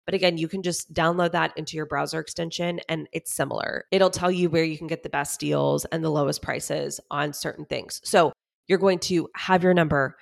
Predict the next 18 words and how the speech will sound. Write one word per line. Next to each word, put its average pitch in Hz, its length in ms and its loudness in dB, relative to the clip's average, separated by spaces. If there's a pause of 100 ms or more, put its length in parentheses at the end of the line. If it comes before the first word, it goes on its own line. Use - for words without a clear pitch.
(120)
You're 165 140 -8
gonna 180 180 -2
know 180 200 2
what 180 120 2
you're 175 100 0
buying. 147 460 2
You're 165 100 -2
gonna 170 160 2
find 180 560 0 (140)
the 185 80 0
best 156 560 0 (140)
deal. 160 420 0 (560)
Now, 160 240 4 (220)
that's 254 200 6
all 370 100 8
the 320 100 4
prep - 380 -4
work. - 380 -8